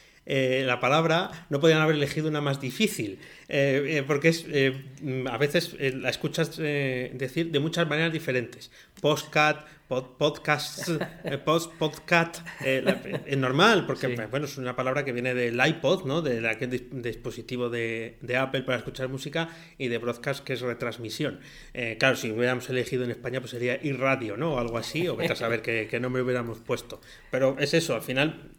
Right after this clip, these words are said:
Speaker 1: bueno, si tú aportas valor y lo haces, eh, eh, por este canal, eh, hay, hay, que no quería que se me olvidara, hay podcasts que se distribuyen solo por canales de Telegram. O sea, tú estás
Speaker 2: Anda.
Speaker 1: suscrito a un canal de Telegram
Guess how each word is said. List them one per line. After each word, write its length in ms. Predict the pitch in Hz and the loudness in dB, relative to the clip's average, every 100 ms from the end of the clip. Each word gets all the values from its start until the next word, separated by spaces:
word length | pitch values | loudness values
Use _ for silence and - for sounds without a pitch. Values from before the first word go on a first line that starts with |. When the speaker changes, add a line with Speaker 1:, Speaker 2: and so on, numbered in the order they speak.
| - | -2
Speaker 1:
bueno, 300 | 190 170 - - - - - | 2 2 -2 -10 -20 -20 -14
si 240 | - - | -6 -4
tú 200 | 143 180 | 4 6
aportas 340 | 165 170 - 156 | 6 4 0 2
valor 480 | 165 180 196 196 - | 4 6 6 2 -6
y 180 | 135 135 | -2 0
lo 100 | 135 | 2
haces, 380 | 156 180 170 - | 2 0 -4 -2
eh, 340 | 156 147 151 147 | 0 0 -2 -2
eh, 440 | 147 143 143 143 | 0 0 -2 -2
por 100 | 143 143 | -2 -2
este 200 | 143 151 | 0 0
canal, 320 | 151 185 196 - - | 2 0 -2 -8 -8
eh, 280 | 113 117 117 123 | -4 -2 -4 -2
hay, 240 | 131 131 | -4 -4
hay, 460 | 120 127 - 120 113 | -8 -8 -8 -10 -8
que 140 | 123 117 120 | -8 -8 -4
no 240 | 139 143 | -4 0
quería 200 | 165 160 | 0 2
que 80 | 151 | 0
se 60 | 151 | -2
me 80 | 151 | -2
olvidara, 400 | 139 123 107 - | 0 0 -2 -2
hay 100 | 139 143 | -2 0
podcasts 340 | 185 185 202 | -2 0 -2
que 80 | - | -2
se 120 | 160 | -4
distribuyen 440 | 147 147 147 185 190 | -4 -4 -2 0 0
solo 360 | - 185 202 | 2 2 0
por 160 | 165 139 | -2 -2
canales 340 | 135 156 180 | 0 2 0
de 80 | 139 | -2
Telegram. 560 | 120 180 131 98 90 - _ _ - - | 2 2 2 -2 -8 -14 _ _ -20 -12
O 100 | 117 | -6
sea, 120 | 143 | -2
tú 60 | 135 | 0
estás 140 | 208 | 4
Speaker 2:
Anda. 160 | 240 160 | 4 2
Speaker 1:
suscrito 300 | 196 196 190 | 2 2 2
a 20 | |
un 80 | 139 | 0
canal 220 | 135 160 | 0 0
de 100 | 170 | 0
Telegram 520 | 165 196 196 202 254 | 2 2 4 0 -2